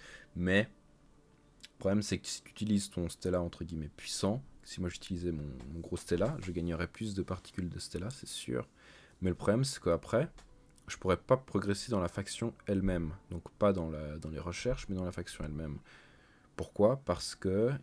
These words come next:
il me faut justement ces, ces trucs de, d'éclipse. Et si mon, et ça, je les obtiens en tapant des hostiles d'éclipse.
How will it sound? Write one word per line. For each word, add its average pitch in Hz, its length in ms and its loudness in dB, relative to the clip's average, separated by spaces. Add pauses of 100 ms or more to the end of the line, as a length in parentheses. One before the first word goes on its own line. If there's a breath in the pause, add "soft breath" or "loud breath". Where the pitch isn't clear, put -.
il 95 100 0
me 92 60 0
faut 107 440 -2 (100)
justement 90 420 -2
ces, 76 580 -6
ces - 180 -14
trucs 90 280 -6
de, 73 220 -6
d'éclipse. - 680 -4 (1040 loud breath)
Et 87 180 4
si - 280 0
mon, 85 720 0 (560)
et 87 80 -8
ça, 107 220 0
je 98 80 -2
les 90 180 -2
obtiens 90 560 0 (380)
en 95 60 -6
tapant 92 280 -2
des 85 160 -2
hostiles 92 400 -4
d'éclipse. - 560 -4